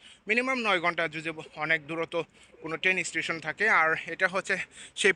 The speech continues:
পার্ক এবং এই পার্কটা আসলে পরিবেশটা একটু ভালো নয়, যেটা দেখলাম, এবং বিভিন্ন রকমের গাঁজাখোর খাইয়া, মদ টদ খাইয়া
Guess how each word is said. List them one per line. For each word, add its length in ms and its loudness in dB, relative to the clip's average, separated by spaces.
পার্ক 320 6
এবং 120 -6
এই 40 -8
পার্কটা 440 -4
আসলে 300 -10
পরিবেশটা 400 -8
একটু 140 -8
ভালো 240 0
নয়, 220 -4
যেটা 180 -8
দেখলাম, 320 -10
এবং 140 -14
বিভিন্ন 220 -12
রকমের 300 -6
গাঁজাখোর 400 2
খাইয়া, 380 4
মদ 240 0
টদ 160 -2
খাইয়া 280 0